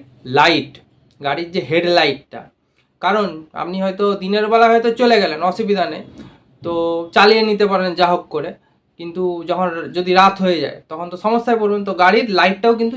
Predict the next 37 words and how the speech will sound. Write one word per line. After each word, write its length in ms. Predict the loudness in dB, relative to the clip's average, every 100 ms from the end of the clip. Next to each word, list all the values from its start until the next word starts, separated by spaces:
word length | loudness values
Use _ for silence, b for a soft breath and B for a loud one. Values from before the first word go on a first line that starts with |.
| -6
চেক 140 | -6 -6
করে 180 | -12 -12
নেবেন। 220 | -14 -18 _ _ _ -20 -20 _ _ _ _ _ -4
তো 20 | -2
এই 100 | 0
কটা 260 | 2 2 4
জিনিস, 340 | 2 2 -2 -4 -16 _ _ _ _ -4
তো 20 | 0
আমার 320 | 4 4 4 2
যতদূর 420 | -2 -2 -4 -4
মনে 240 | -2 0 2
হয়, 260 | 0 -2 -4
এগুলো 240 | -2 0
আপনাদের 380 | 0 0 -2 -2
একটু 220 | -4 -4 -6 -6
চেক 200 | 2 2 2
করে 220 | -4 -2 -2
কিন্তু 280 | -6 -6 -6
গাড়িটাকে, 540 | 0 0 2 0 0 -4 -6 _ _ _ _ _ _
আহ, 320 | -6 -4 -2 -4
স্টার্ট 300 | -4 2 2 2
দেওয়া 200 | 2 2
ভালো, 260 | 2 -2 0
বার 180 | 2 0
করানো 280 | 0 -4 -4
ভালো। 300 | -2 4 4 2 -6 _ _ _ _ -14
তো 40 | -10
যদি 200 | -6 -6
ভিডিওটা 340 | -4 0 2 0
ভালো 240 | 0 2
লাগে, 200 | 4 4
ভিডিওটা 320 | 2 0 2 2
অবশ্যই 280 | 0 -4 0
লাইক, 200 | 2 0
শেয়ার 240 | 0 -2 -2
করে 200 | 0 0
দিবেন। 240 | 2 2